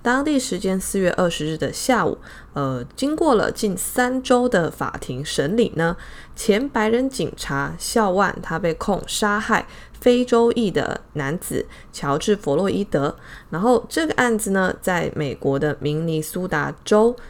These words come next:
的明尼阿波利斯市宣判。呃，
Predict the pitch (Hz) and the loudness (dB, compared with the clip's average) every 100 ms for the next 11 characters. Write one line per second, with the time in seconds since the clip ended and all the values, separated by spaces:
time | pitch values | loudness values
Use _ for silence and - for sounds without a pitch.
0 | - - 151 143 143 151 156 151 180 185 | -8 0 0 0 0 0 0 0 0 0
1 | 196 196 190 - 208 214 - 262 - - | 0 0 0 0 0 0 0 -2 -2 -4
2 | 151 151 - 165 - - - - - 151 | -4 -4 -6 -6 -8 -18 -20 -20 -2 0
3 | 139 135 | 0 0